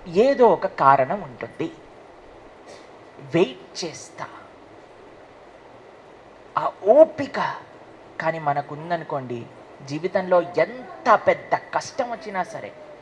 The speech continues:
దాని నుంచి ఎంతో మంచి చేయగలుగుతాం. మనకి మనం మంచి చేసుకోగలుగుతాము,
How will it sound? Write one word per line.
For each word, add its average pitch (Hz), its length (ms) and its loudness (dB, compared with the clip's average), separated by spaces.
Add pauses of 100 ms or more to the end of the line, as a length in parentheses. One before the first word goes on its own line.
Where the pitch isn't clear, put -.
(460)
దాని 143 140 10
నుంచి 139 280 -6
ఎంతో 135 320 2
మంచి 156 600 -4
చేయగలుగుతాం. 127 580 -4 (280)
మనకి 151 400 10
మనం 202 300 10
మంచి 190 340 4
చేసుకోగలుగుతాము, 202 960 6